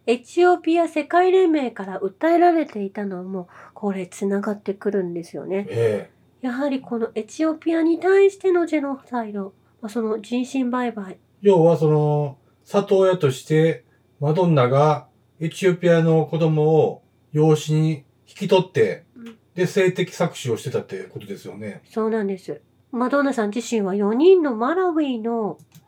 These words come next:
Speaker 1: 子供を養子にしていたということなんですよね。ですので、
Speaker 2: うん。
Speaker 1: アフリカの子供たちをそのように利用してきた。まあ、そういった団体がマドンナさんをそちらに導いた団体が実際にあるわけなんですよね。
Speaker 2: ねえ。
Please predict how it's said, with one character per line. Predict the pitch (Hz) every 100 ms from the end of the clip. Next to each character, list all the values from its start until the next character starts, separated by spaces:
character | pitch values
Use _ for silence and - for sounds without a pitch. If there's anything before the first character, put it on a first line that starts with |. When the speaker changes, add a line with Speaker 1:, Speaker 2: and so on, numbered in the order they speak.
| _
Speaker 1:
子 | - 214
供 | 214 208 226
を | 220
養 | 208 202
子 | 208 202
に | 196 202
し |
て | - 226 226
い |
た | 233 226
と | - 190
い | 185 185
う |
こ | 196 196
と | 196 202
な | 185
ん | 190
で | 196
す | 185
よ |
ね。 | 208 220 233 _
で | 233
す | 226
の | 208
で、 | 190
Speaker 2:
う |
ん。 | 196
Speaker 1:
ア |
フ | 269
リ | 311
カ | 294
の | 277 277
子 | 262
供 | 262 339 403
た | 392 359
ち | - 339
を | 330 311 - - _
そ | 269
の | 277
よ | 277
う | 269
に | 226
利 | 208 214
用 | 233 247
し | 247
て | 240 233
き | -
た。 | - - _
ま | 226
あ、 |
そ | 220 277
う | 285
い |
っ |
た | 269 - 262 _ -
団 | 254 269
体 | 285 254
が | 240 -
マ | 233
ド | 269 311
ン |
ナ | 311 311
さ | 294
ん | 269 254
を | 277 233 - _ _
そ | - 247
ち | -
ら | 269
に | 262 254
導 | 247 254 - 320 349 311
い | 294
た | 196 185
団 | 190 196
体 | 196 196
が | 185 - - - - _
実 | 220
際 | 208 233 220
に | 202
あ | 220 277
る | 262
わ | 226
け | 208 190
な | 185
ん | 175
で | 196
す | 233
よ | 233
ね。 | 285 349
Speaker 2:
ね |
え。 | 440 453 - - 571